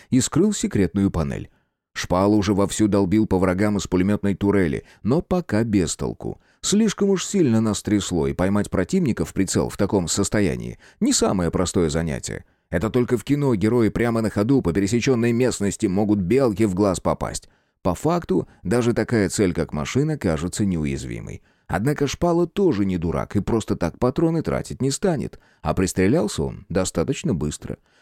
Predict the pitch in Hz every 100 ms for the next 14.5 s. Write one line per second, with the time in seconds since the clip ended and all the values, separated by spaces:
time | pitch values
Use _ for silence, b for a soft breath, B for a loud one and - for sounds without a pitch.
0 | - - 240 240 101 - - 101 123 147
1 | 160 - 202 226 226 190 110 101 92 127
2 | 135 151 147 175 220 196 180 B B 95
3 | 196 131 123 123 131 131 104 95 113 165
4 | - 85 - 71 - b b 117 135 156
5 | - 139 110 98 101 127 101 90 - 175
6 | - 135 95 95 101 - - 50 - b
7 | - - - 202 208 196 180 131 180 180
8 | - - 214 165 123 131 208 180 - 147
9 | - B - 127 127 135 113 113 107 95
10 | 85 76 - 78 - 165 139 - 110 90
11 | 90 92 101 95 87 76 - 60 62 53
12 | 55 _ _ _ - 87 117 131 101 113
13 | - 123 85 110 117 120 123 123 98 -
14 | 85 67 95 110